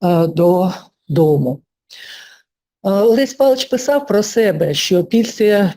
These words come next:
першої відсидки я став письменником, а після другої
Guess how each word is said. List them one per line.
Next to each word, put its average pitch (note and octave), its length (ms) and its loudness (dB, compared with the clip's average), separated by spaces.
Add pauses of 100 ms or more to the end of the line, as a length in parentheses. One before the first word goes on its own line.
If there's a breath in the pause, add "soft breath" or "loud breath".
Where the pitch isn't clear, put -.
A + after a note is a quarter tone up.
першої C#4 460 0
відсидки G3+ 920 -2
я F#3 160 0
став A#3 360 -4
письменником, D#3 840 -6 (180)
а F#3 80 -2
після G3 380 -2
другої G#3+ 680 0